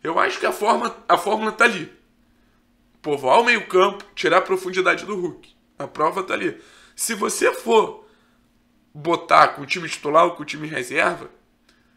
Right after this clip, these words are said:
eu acho que pouco difere, cara. Eu acho que pouco difere. Sério mesmo.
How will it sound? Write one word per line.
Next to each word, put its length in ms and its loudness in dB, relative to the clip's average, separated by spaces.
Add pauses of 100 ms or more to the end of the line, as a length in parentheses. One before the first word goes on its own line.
(480)
eu 160 -2
acho 180 0
que 80 -8
pouco 420 -4
difere, 440 -2
cara. 200 -20 (360)
Eu 80 -2
acho 140 -4
que 60 -8
pouco 380 -4
difere. 420 -8 (720)
Sério 320 -2
mesmo. 200 -4